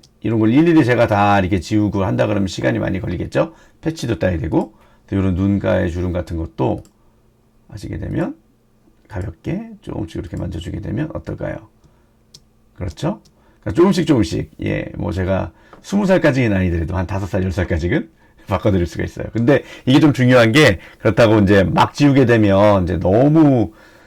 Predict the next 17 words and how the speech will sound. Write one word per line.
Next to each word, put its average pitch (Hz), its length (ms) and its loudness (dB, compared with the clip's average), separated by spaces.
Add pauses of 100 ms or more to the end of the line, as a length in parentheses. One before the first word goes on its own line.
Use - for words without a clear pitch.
(220)
그 90 600 0
프로필과 165 460 0
본인 98 280 2
이미지가 101 280 2
좀 95 120 -2
달라지는 110 420 0
경우들도 92 400 0
있-, 82 400 -8
있을 101 220 -4
수 - 120 -6
있기 - 200 -6
때문에 98 460 0 (380)
프로필 147 840 2
쪽으로 117 240 0
하실 117 200 0
때는 107 220 0
최대한 165 500 2